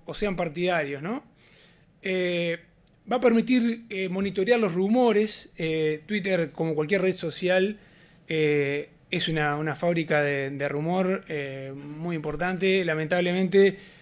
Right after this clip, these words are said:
bueno, yo creo que a, a Chávez y a Fidel Castro varias veces en Twitter lo, lo, los han, este, dado por muertos.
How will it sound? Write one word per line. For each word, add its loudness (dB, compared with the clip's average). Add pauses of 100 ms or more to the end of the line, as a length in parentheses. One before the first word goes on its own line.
(120)
bueno, 0
yo -2
creo 0
que 2
a, -2
a -6
Chávez 0
y -6
a -10
Fidel -6
Castro 0
varias 0
veces -4
en -8
Twitter -4
lo, -10
lo, -14
los -12
han, -10
este, -14
dado -6
por -8
muertos. 0